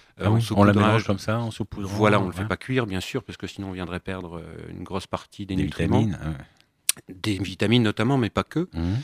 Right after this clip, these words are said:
Speaker 1: Euh, mais on peut l'utiliser, euh, en salade, euh, je veux dire, en saupoudrage sur des potages, euh,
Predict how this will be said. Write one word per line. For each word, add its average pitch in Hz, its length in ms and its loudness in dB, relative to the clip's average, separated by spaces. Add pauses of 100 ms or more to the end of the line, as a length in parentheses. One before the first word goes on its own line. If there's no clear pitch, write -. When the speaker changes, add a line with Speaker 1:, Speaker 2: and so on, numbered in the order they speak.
(260)
Speaker 1:
Euh, 92 640 0 (120)
mais 107 200 6
on 113 100 8
peut 120 120 0
l'utiliser, 107 840 0
euh, 90 520 -4
en 107 120 2
salade, 98 680 -2
euh, 85 760 -6
je 82 40 -14
veux 92 100 -4
dire, 101 120 -2 (400)
en 95 80 -6
saupoudrage 95 460 -4
sur 90 180 -6
des 85 80 -8
potages, 104 800 2
euh, 82 420 -8